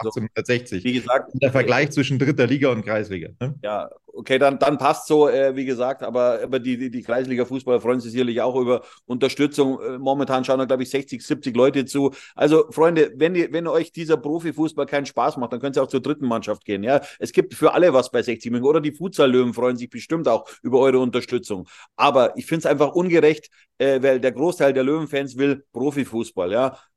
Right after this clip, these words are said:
Speaker 1: Und der Profifußball hat sich halt in eine gewisse Richtung entwickelt, ja. Und ich glaub nicht, äh, oder war-, warum, äh, äh, spannen die ihre Plakate nicht jetzt bei der dritten Mannschaft auf?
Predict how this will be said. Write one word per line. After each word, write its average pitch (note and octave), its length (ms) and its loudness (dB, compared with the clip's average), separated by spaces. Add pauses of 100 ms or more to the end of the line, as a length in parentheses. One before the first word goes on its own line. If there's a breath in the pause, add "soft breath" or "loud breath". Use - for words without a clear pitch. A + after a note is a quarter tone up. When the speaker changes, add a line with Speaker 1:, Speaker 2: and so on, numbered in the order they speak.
Speaker 1:
Und C3 180 0
der C#3+ 80 8
Profifußball D3 680 2
hat C#3 140 0
sich D3 80 -2
halt C3+ 100 0
in C3+ 80 -2
eine C#3 120 -4
gewisse C3+ 360 0
Richtung D3+ 260 -2
entwickelt, F3 460 2
ja. D#3 220 -2 (220 loud breath)
Und C#3+ 260 -2
ich D3+ 100 -6
glaub C#3+ 180 6
nicht, G3+ 300 0
äh, D3 240 4 (200)
oder C3+ 320 -2 (260)
war-, D3 260 2
warum, D#3 340 2
äh, C3+ 640 -2
äh, A#2 40 -6 (180)
spannen D#3 360 0
die D3+ 120 0
ihre D3+ 180 6
Plakate C#3 480 2
nicht D3 120 -4
jetzt D3 140 -10
bei D3 80 2
der C#3 80 4
dritten D#3+ 240 -6
Mannschaft A#2 320 -4
auf? G#2 360 -2